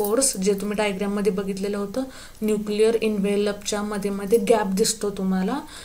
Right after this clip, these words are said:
तर त्याला काय म्हणतो आपण, Nuclear pores म्हणतो, की त्याचे त्याची जी डिग्री आहे किंवा त्याची जी अँगस्ट्रॉम वाइड आहे ती किती आहे?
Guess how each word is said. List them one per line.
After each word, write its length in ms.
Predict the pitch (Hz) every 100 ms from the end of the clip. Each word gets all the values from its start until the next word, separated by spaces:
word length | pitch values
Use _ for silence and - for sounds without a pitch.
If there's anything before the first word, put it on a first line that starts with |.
| -
तर 40 | 202
त्याला 260 | 190 196
काय 180 | 196 202
म्हणतो 240 | 202 202 196
आपण, 200 | 196 220
Nuclear 460 | 233 226 208 226
pores 540 | 254 - 294 226 - 202
म्हणतो, 440 | 196 185 180 170
की 60 | -
त्याचे 460 | 190 - - 208 202 240 269 - - - - -
त्याची 240 | 220 214
जी 180 | 226 254
डिग्री 420 | 262 240 202 220
आहे 260 | 220 208 196
किंवा 220 | 208 214
त्याची 280 | 214 214 208
जी 100 | 202
अँगस्ट्रॉम 600 | 233 208 208 - 202 208
वाइड 220 | 208 196
आहे 200 | 196 185
ती 100 | 190
किती 220 | - 196
आहे? 240 | 208 202